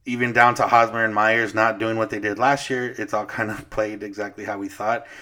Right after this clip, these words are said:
And now it's just the Giants' fault for being better a couple years before they thought they were probably gonna be better.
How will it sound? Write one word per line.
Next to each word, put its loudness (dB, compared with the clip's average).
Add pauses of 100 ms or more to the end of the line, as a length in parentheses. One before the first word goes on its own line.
(120)
And 4
now 4
it's -2
just -6
the -6
Giants' 4
fault 2
for 0
being -8
better 0 (120)
a -2
couple -4
years -6
before -4
they -2
thought -2
they -8
were -8
probably -6
gonna -12
be -10
better. -14